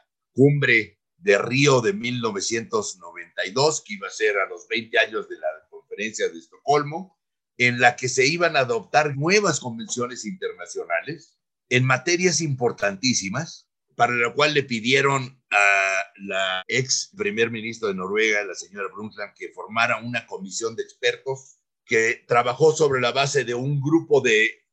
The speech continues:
especialistas legales internacionales que asesoraron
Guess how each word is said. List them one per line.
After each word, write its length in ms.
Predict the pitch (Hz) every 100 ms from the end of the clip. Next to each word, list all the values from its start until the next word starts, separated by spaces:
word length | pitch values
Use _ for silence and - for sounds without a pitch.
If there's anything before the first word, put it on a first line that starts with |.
| _
especialistas 840 | 107 - 113 120 117 143 135 127 107
legales 500 | 107 120 123 127 127
internacionales 1120 | 107 98 101 101 113 110 127 135 139 - _ _ _ _
que 100 | 107
asesoraron 880 | 104 110 107 110 120 131 131 131